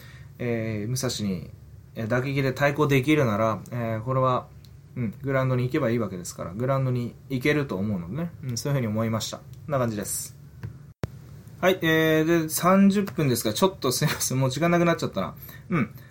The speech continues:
で、今回こんぐらいにしておきます。大変申し訳ないです。うん。ですが、まあ、とりあえず、うん、まあ、しょうがないですよね。こういう回もあると、プライベートでね、空いた時間見つけてるんで、まあ、こういう回もある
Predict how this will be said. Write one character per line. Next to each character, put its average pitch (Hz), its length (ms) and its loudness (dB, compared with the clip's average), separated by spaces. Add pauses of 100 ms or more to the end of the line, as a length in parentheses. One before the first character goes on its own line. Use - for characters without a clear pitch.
(220)
で、 170 200 4
今 240 160 2
回 196 140 2
こ 160 80 2
ん 165 80 4
ぐ 170 60 4
ら 180 120 6
い 175 40 4
に 175 100 4
し - 120 -2
て 170 80 0
お 160 80 2
き 160 100 -2
ま 151 120 2
す。 - 220 -8
大 175 160 4
変 175 80 4
申 170 60 2
し 175 60 0
訳 160 140 2
な 147 80 2
い 113 40 2
で 90 80 -2
す。 - 160 -6
う 135 40 -4
ん。 113 160 -2 (220)
で 165 440 4
す 120 360 0
が、 110 280 2
ま 120 120 0
あ、 - 80 -2 (200)
と 139 120 -2
り 160 80 2
あ - 20 2
え - 40 0
ず、 147 60 -6
う 143 40 -4
ん、 127 200 2
ま 117 60 4
あ、 110 40 0
し - 100 -6
ょ 170 60 4
う 175 40 4
が 180 80 6
な 175 60 4
い - 20 2
で 135 60 2
す - 80 -6
よ 113 80 0
ね。 117 40 -4
こ 147 120 -4
う 151 60 2
い 151 40 2
う 147 60 -4
回 160 200 2
も 120 160 4
あ 127 40 4
る 123 80 -2
と、 101 80 -8
プ 135 120 -6
ラ 139 80 2
イ - 20 2
ベ 147 80 2
ー - 20 -2
ト 110 120 -2
で 98 80 -2
ね、 131 140 -2 (100)
空 123 120 -6
い 131 60 -4
た 135 100 -2
時 131 120 -4
間 127 160 0
見 120 80 -2
つ - 80 -10
け 127 100 -4
て 123 100 0
る 120 60 0
ん 101 80 0
で、 92 80 -2
ま 107 80 0
あ、 - 20 -4
こ 147 100 -4
う 143 40 -2
い - 20 -12
う - 20 -12
回 156 100 2
も 127 100 2
あ 135 40 2
る 131 100 -2